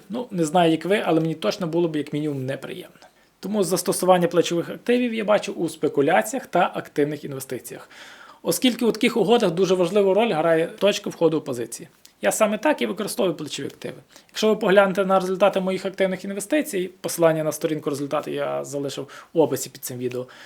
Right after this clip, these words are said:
то побачите, що більша частина з них проводиться саме на плечових активах. У будь-якому випадку до плечових активів потрібно ставитись із відповідальністю і повним розумінням інструменту.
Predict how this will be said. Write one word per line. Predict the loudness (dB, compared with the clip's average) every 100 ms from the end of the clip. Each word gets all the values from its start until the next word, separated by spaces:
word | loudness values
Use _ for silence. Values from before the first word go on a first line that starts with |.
| -20 -8
то | -2
побачите, | 4 8 8 6 0 -2
що | -2
більша | -4 -2 -4
частина | -2 0 2 2
з | 0
них | -6 -4
проводиться | 0 2 2 -4
саме | -4 0 0 0
на | -4 -4 -6
плечових | -8 -12 -12 -16
активах. | -20 -18 -20 -20 -20 _ _ _
У |
будь-якому | 4 6 6 4
випадку | 2 6 6 6 -2
до | -2
плечових | -2 -2 -4
активів | -4 0 0 -2
потрібно | -8 -10 -4
ставитись | -2 -2 -6 -14
із | -14 -14
відповідальністю | -12 -4 2 4 4 0 -6
і | -8 -10 _ _
повним | 6 6 6 2
розумінням | 0 0 -4 -6
інструменту. | -10 -14 -16 -18